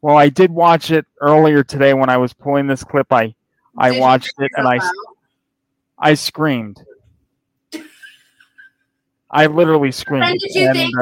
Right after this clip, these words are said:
Speaker 2: like, I have this bitch's pants hanging up in my upstairs?
Speaker 1: I do think about that sometimes, just because, you know,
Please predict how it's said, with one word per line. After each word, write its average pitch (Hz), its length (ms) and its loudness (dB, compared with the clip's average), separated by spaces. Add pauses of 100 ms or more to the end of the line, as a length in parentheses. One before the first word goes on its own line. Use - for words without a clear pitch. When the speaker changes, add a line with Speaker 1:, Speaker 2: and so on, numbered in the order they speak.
(120)
Speaker 2:
like, 120 80 -2
I - 440 -4
have 247 100 -18
this 294 180 -20
bitch's 254 380 -18
pants 220 460 -14
hanging 214 520 -14
up 208 320 -12 (140)
in 196 360 -12
my 180 340 -14
upstairs? 220 760 -18 (1040)
Speaker 1:
I 156 160 0
do 165 200 -6
think 196 280 -6
about 110 260 -2
that 110 180 -6
sometimes, - 680 -10
just - 340 -12
because, 113 500 -10
you 117 120 -10
know, 98 340 -10